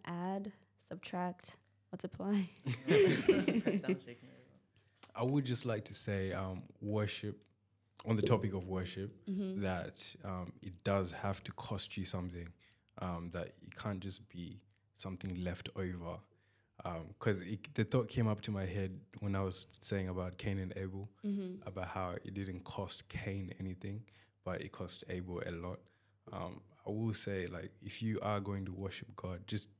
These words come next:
Speaker 3: don't give him the leftover bits, or give him
Speaker 1: Mm.
Speaker 3: your best. Um, sto-, there was a story in the Bible about Daniel. Um, he sinned against God.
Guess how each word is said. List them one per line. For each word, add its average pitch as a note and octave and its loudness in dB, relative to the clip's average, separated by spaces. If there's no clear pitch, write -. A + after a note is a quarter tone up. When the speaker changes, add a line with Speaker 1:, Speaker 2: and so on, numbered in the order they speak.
Speaker 3:
don't G#2+ 2
give G2+ 0
him F#2+ -2
the F#2 0
leftover G2 0
bits, - -4
or G#2 2
give A2 4
him G2+ 2
Speaker 1:
Mm. F#2 0
Speaker 3:
your F2+ 0
best. - -4
Um, F#2 0
sto-, - 0
there A#2+ 6
was A#2 6
a A2 4
story A#2+ 6
in A2 4
the G2+ 2
Bible G2+ 4
about G2 0
Daniel. G2 0
Um, F2 -2
he F2 -10
sinned G2 0
against F2+ -2
God. F2 0